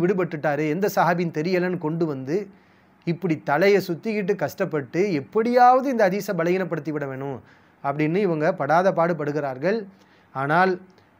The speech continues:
அறிவு சா-, அறிவுள்ளவர்கள், ஹதீஸ் துறை சார்ந்தவர்கள், இமாம்கள் யார் யாரெல்லாம் இந்த ம-, இந்த ஹதீஸை சஹீஹாக்கி இருக்கிறாங்க என்பதையெல்லாம் சிந்திக்கக்கூடியவர்களுக்கு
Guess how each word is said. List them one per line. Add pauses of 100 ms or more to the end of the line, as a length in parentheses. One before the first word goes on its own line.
(140)
அறிவு
சா-,
அறிவுள்ளவர்கள், (500)
ஹதீஸ்
துறை
சார்ந்தவர்கள், (580)
இமாம்கள்
யார்
யாரெல்லாம்
இந்த
ம-,
இந்த
ஹதீஸை
சஹீஹாக்கி
இருக்கிறாங்க
என்பதையெல்லாம்
சிந்திக்கக்கூடியவர்களுக்கு